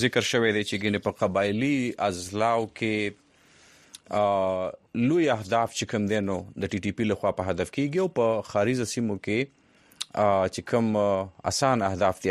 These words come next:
هغې ته هغه په هدف کوي. نو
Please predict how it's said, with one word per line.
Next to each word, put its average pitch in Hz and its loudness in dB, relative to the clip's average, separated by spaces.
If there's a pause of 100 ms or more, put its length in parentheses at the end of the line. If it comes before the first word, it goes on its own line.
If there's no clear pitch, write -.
هغې 92 0
ته 90 4
هغه 90 2 (440)
په 98 -2
هدف 95 -2
کوي. 92 0 (1160)
نو 123 4